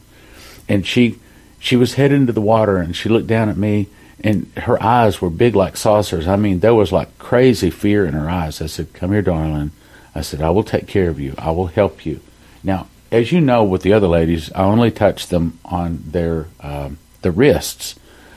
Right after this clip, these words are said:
But with her and her little hands, and she was so small,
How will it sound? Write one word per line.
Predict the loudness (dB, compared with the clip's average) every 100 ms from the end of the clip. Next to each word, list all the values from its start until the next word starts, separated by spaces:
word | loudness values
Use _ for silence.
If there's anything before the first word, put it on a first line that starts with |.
| -4
But | 0 2
with | 0
her | 2 4 6 6 4 2 -12 _ _
and | 0
her | 2
little | 4 2
hands, | 0 4 4 4 2 0 -2 -10 -4
and | -2 -2
she | -2
was | -2
so | -2 -4
small, | -2 0 2 4 2